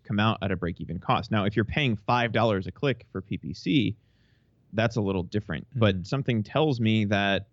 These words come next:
Speaker 1: maybe we're missing something on the P P C side because there's a lot of people, some of the, some of the higher end sellers, you know, the people that are selling more are running P P C. So either they're, they're vomiting money <laughs>
Speaker 2: Mm-hmm.
Speaker 1: or we're missing something on the P P C side that might,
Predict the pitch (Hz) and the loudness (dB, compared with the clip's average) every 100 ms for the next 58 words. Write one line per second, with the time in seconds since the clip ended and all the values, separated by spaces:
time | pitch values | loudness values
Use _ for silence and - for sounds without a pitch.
0 | _ - 110 127 107 98 110 104 104 104 | _ -2 2 2 2 0 -2 -2 -4 -6
1 | 98 82 - - 87 - 175 - 104 101 | -4 -6 -8 -10 -8 0 2 4 2 2
2 | 98 101 101 95 - - 98 101 110 110 | 0 -2 0 0 -2 0 2 4 4 6
3 | 95 - 113 - 90 90 - _ _ _ | 2 2 -2 0 -2 -2 -4 _ _ _
4 | _ - - - 131 107 - 123 101 101 | _ -18 -6 2 4 2 2 2 2 2
5 | 104 95 92 127 110 90 90 - - 104 | 0 0 -2 0 2 2 -2 -8 -10 -6
6 | 90 113 95 80 85 92 69 123 180 110 | -4 -4 -4 -6 -6 -6 -4 0 2 2
7 | 107 - _ _ _ - 110 104 117 101 | 0 -4 _ _ _ 0 4 6 4 2
8 | - 90 - - - 117 101 - 190 147 | 0 -6 -8 -12 -2 2 2 4 6 8
9 | 120 123 123 117 101 - _ 95 95 107 | 6 6 4 4 -2 -12 _ -8 -2 -2
10 | 101 135 131 101 101 110 95 104 - - | 2 2 2 2 0 0 2 -2 -2 -14
11 | - - 104 147 135 127 123 117 - _ | -14 -8 4 6 8 8 4 2 -6 _
12 | _ _ - 143 127 127 123 107 113 107 | _ _ -2 2 4 4 2 0 0 -2
13 | 95 92 - - - 131 101 90 90 87 | -2 -4 -6 -8 -2 2 2 2 -2 -2
14 | 71 101 92 78 | -2 0 -2 -4